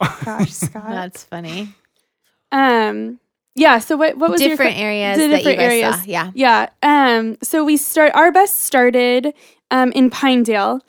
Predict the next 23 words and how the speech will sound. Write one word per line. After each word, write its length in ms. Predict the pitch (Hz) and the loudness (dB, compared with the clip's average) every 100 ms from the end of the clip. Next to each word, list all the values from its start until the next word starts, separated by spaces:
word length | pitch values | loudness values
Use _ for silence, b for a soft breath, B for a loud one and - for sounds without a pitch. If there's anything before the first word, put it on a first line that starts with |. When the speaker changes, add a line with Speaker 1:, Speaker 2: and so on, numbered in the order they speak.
| - | -20
Speaker 3:
Mm-hmm. 220 | 196 196 | -20 -10
Speaker 2:
and 300 | - 269 262 | -4 0 0
Mike 200 | 262 262 | 0 -2
Sladen, 640 | - - 247 240 233 233 262 | -4 -2 0 0 0 0 -2
who 640 | - 254 240 233 233 226 | -2 -2 0 0 -2 -4
many 320 | 226 233 233 | -2 -2 -2
people 280 | 233 233 240 | -4 -4 -4
probably 260 | 226 220 233 | -2 -4 -2
know 460 | 233 226 226 233 | -2 -2 -2 -2
who 140 | 233 247 | -2 -2
Mike 180 | 233 233 | -4 -6
Sladen 340 | - 233 233 | -6 -4 -4
is, 420 | - 220 220 233 - | -4 -4 -2 -4 -4
um, 160 | 233 | -4
he 100 | 220 | -4
started 440 | 233 - 233 233 226 | -4 -4 -4 -2 -4
the 80 | 233 | -4
organization 640 | 226 233 226 214 208 226 | -4 -2 -4 -6 -8 -10
Off 240 | 220 208 | -10 -10
the 80 | 226 | -12
Front 420 | - 220 214 - - | -10 -8 -6 -8 -10
Speaker 3:
Mm-hmm. 200 | 196 233 | -10 -8
Speaker 2:
to, 240 | 233 233 | -8 -8